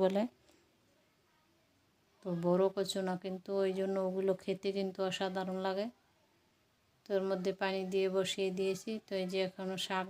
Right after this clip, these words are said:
নিয়েছি, পুঁই শাক, সাথে আলু কেটে দিয়েছি বন্ধুরা। তো আলুর সাথে কিন্তু পুঁই শাক কেটে দিয়েছি। তো কেটে আপ-, তো এই যে চুলায় এখন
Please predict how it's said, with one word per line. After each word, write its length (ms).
নিয়েছি, 360
পুঁই 200
শাক, 220
সাথে 260
আলু 180
কেটে 260
দিয়েছি 320
বন্ধুরা। 340
তো 60
আলুর 340
সাথে 280
কিন্তু 280
পুঁই 200
শাক 220
কেটে 280
দিয়েছি। 420
তো 80
কেটে 320
আপ-, 200
তো 40
এই 80
যে 80
চুলায় 400
এখন 220